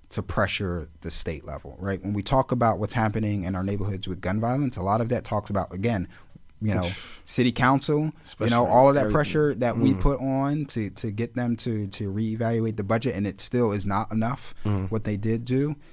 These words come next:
Speaker 1: that starts on a local level,
Speaker 2: Facts.
Speaker 1: right? And using that money that is funding the police department and start redirecting those dollars into schools, into programs
Speaker 2: Mm.
Speaker 1: that actually help our youth and, and, and other communities. And so all of that starts locally.
Speaker 2: Locally,
Speaker 1: All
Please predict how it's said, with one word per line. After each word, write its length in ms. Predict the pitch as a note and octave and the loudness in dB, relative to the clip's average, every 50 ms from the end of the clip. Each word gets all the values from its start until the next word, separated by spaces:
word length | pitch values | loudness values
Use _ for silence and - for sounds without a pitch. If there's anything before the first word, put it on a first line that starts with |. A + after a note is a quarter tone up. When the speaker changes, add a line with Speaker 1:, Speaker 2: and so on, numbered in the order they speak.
| - - | -4 0
Speaker 1:
that 200 | A2+ A2 - - | 0 0 0 0
starts 400 | - - D3 C3 A#2 - - - | 0 2 4 4 2 2 0 -4
on 100 | G#2+ F#2+ | -4 -4
a 60 | F2 | -4
local 300 | E2 E2 D#2+ - - C2 | -4 -6 -6 -8 -8 -10
level, 360 | A#1+ - - - - D#2+ - - | -10 -10 -12 -12 -14 -16 -16 -12
Speaker 2:
Facts. 200 | - G2 F#2 F#2 | -8 -6 -2 -2
Speaker 1:
right? 240 | F#2 G2 G#2 F#2 - | 0 0 -2 -4 -6
And 200 | A2+ G#2 G2 F#2 | -6 -4 -2 0
using 320 | A2 B2 B2+ A#2+ B2 A#2 | 2 2 2 4 4 2
that 140 | A2+ G#2+ - | 2 2 2
money 320 | G#2 A2 G#2+ G#2+ G2+ G2+ G2 | 0 0 2 0 0 -2 -4
that 260 | G2+ F#2 F2 - - | -4 -4 -4 -4 -6
is 120 | F#2+ G2 | -8 -6
funding 360 | - - E3+ F3+ D3+ B2+ A#2 G#2+ | -2 2 2 4 4 4 2 0
the 80 | F#2+ | -2
police 280 | - G2+ F#2+ F2+ F#2 G2+ | -4 -6 -8 -8 -8 -8
department 520 | - - - F#2 D#2+ E2 F2+ F2+ E2+ F2+ - - - - | -10 -8 -8 -6 -6 -6 -6 -6 -8 -10 -12 -18 -20 -16
and 80 | - - | -10 -4
start 260 | - A#2+ G2+ - G2 | 0 0 0 0 0
redirecting 520 | G2+ G#2+ G#2 G2+ G#2+ G2+ F#2+ - - F#2 F2+ | 0 0 0 2 2 2 2 2 0 -2 -2
those 200 | E2+ E2+ E2+ E2 | -2 -4 -2 0
dollars 500 | F2+ E2+ E2 E2+ E2+ E2 E2 D#2 - - - | 0 0 2 0 0 -2 -2 -4 -6 -6 -4
into 520 | G2 F#2+ F2 - - F#2+ F2 E2+ E2 F2+ - - - - | -2 -2 -2 -2 -4 -4 -4 -4 -4 -6 -8 -12 -14 -12
schools, 760 | - - - - A#2 G#2 F#2 E2+ E2 D#2+ D#2+ D#2+ - - - - - - - - | -8 -8 -4 0 2 2 2 2 0 0 -2 -4 -6 -8 -10 -12 -14 -16 -10 -4
into 380 | F#2 G2 F#2 F2 - - F2+ D#2+ | 0 0 0 0 0 -2 -2 -2
programs 840 | - - G#2 G2 F#2 F2 D#2+ D#2 D2+ D2+ D#2 D#2 - G#2 G2 F#2+ | 0 2 2 2 2 2 0 -2 0 -2 -2 0 0 2 2 2
Speaker 2:
Mm. 60 | F#2 F2+ | 2 2
Speaker 1:
that 140 | F2+ E2 | 2 0
actually 380 | F2 F2 E2 - - A2 F2+ D#2 | 0 0 -2 -2 -2 -6 -6 -4
help 380 | - E2 D2+ D#2 D#2 D#2 - - - - - - - | -2 -2 -2 -2 -2 -6 -10 -16 -16 -16 -14 -8 -4
our 120 | E2 D#2 | -2 -2
youth 480 | D2+ E2+ F#2 F#2+ F2 D#2+ - - - - - - - - - - | 0 2 2 2 2 0 -4 -6 -10 -10 -12 -14 -16 -16 -12 -6
and, 420 | F#2 F#2 F2 F2 D#2+ D#2 D#2 D2+ - | -4 -2 -2 -2 -2 -4 -4 -6 -6
and, 280 | F#2 F2 D#2+ D#2 D2+ D2+ | -6 -6 -6 -6 -6 -6
and 220 | E2+ E2+ E2+ D2+ | -6 -6 -6 -6
other 180 | - D2+ D#2 D#2+ | -6 -6 -6 -6
communities. 540 | - - E2 D#2+ D#2 D2 D2+ D2 C#2+ - - | -6 -6 -6 -6 -6 -6 -8 -10 -10 -8 -6
And 120 | G2 G#2 | -4 -2
so 120 | - C3+ A#2 | 0 0 0
all 300 | - - D3+ F#3+ G3+ F3 | 4 6 8 8 8 8
of 80 | D3+ C#3+ | 6 4
that 180 | A#2+ G#2 - | 2 0 0
starts 420 | - - - C#3+ C3 - - - - | -2 2 4 4 4 2 0 -6 -6
locally. 380 | G#2+ A#2 B2+ C3 C3 B2 A#2 A#2+ | -2 2 4 4 4 4 4 4
Speaker 2:
Locally, 300 | A#2 - - A2 F#2+ G2 A2+ | 4 4 2 -2 -4 0 4
Speaker 1:
All 80 | B2 | 6